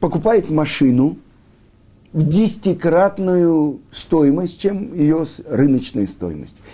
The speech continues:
и кто-то её разбивает или крадёт, он будет платить десятикратную стоимость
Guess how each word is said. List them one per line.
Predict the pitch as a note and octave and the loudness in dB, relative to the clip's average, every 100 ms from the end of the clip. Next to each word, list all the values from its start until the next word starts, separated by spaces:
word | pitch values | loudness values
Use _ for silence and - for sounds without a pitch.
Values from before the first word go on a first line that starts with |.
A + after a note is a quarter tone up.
| - | -4
и | G#3+ | -4
кто-то | - C4 C4 | 0 0 2
её | G#3 E3+ C#3+ F3+ E3+ D3+ A#2+ - _ _ _ - | 2 2 4 4 4 2 0 -6 _ _ _ -8
разбивает | A2+ F2+ F#2 F2 A#2 C3+ A#2+ G2+ F#2 | -6 -4 -4 0 2 2 2 0 -4
или | F2+ F#2+ | -10 -10
крадёт, | - G2+ F#2 A2 - - - | -4 -4 -2 -4 -4 -12 -8
он | A2+ A2 | -4 0
будет | A#2+ A2 - | 0 -2 -4
платить | G#2 G2+ A#2+ | -6 -4 -4
десятикратную | G#2 G#2 G#2 - B2+ C#3 F3+ | -4 -4 -4 -2 -2 0 -2
стоимость | F3 G3 F#3+ F3+ F3+ | 0 0 0 -4 -8